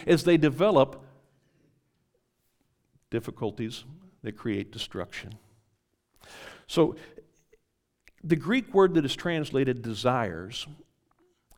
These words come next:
is where we get our word hedonism. That's what it is, hedonon. Is the Greek word that's used here. And that means it's a philosophy that the chief purpose of living is to promote,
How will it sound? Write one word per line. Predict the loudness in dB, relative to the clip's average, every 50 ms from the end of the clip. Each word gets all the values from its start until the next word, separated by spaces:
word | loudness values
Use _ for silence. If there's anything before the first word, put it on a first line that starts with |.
| _ _ _ -8
is | -8 -4 0
where | 0 2 2
we | 2 2 2
get | 0 0 -2
our | 0 -2 -2
word | -2 -2 -2 0 -2 -2 -2 -6 -8 -10 -16 -20 -20 _ _ _ _ _ _
hedonism. | -14 -6 -4 -4 -2 -2 -4 -6 -6 -8 -10 -12 -14 -16 -16 -18 -20 _ _ _ _ _ _ _ _ _ _ _ _ _ _ _ _ _ _ _ _ _ _ _ _ _ _ _ _ _ _ _ _ _ _ _ _ _ _ -14
That's | -12 -8 -4
what | -4 -2 -2
it | -2 -4
is, | -6 -6 -8 -8 -12
hedonon. | -14 -12 -8 -4 -2 -2 -2 -2 -4 -6 -6 -10 -12 -14 -16 -20 -20 _ _ _ _ _ _ _ _ _ _ _ _ -10 -8
Is | -8 -8 -6
the | -8 -8
Greek | -4 -4 -4 -4 -4 -4
word | -4 -4 -4 -4
that's | -6 -8 -8 -6 -6
used | -4 -4 -4 -6 -8 -8
here. | -8 -6 -6 -6 -8 -10 -16 -18 -14 -6 -2
And | 0 2 4
that | 4 4 2 2 2
means | 2 2 2 2 2
it's | 0 -2 0 -2
a | -4
philosophy | -2 -2 -2 0 2 2 2 2 2 -2 -2 -4 -6 -6 -6 -6 -6 -4 -6 -6 -10 -14 -20 -20 _ _ _ _ _ 0
that | 0 0 0
the | 0 -6
chief | -4 -4 -2 -2 -4 -4 -6 -6
purpose | -4 -4 -4 -4 -6 -6 -6 -4
of | -2 -2 -2 -2 -2 -2
living | -2 -2 0 0 -2 -2 -4 -4 -6 -4
is | -4 -4 -2 -4 -6 -6
to | -8 -8
promote, | -8 -8 -8 -6 -6 -4 -4 -4 -4 -4 -6 -8 -10 -14